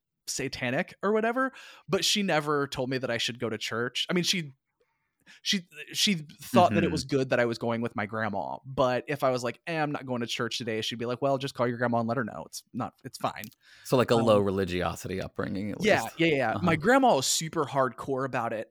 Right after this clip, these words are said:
Speaker 1: and super preachy, but also not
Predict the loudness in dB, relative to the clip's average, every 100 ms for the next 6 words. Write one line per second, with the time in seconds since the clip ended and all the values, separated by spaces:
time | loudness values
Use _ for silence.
0 | _ -6 -2 -2 0 -2 -2 -6 -8 -6
1 | -6 -6 -8 -10 -20 -20 _ _ -12 2
2 | 2 4 2 2 2 0 0 0 0 0
3 | 0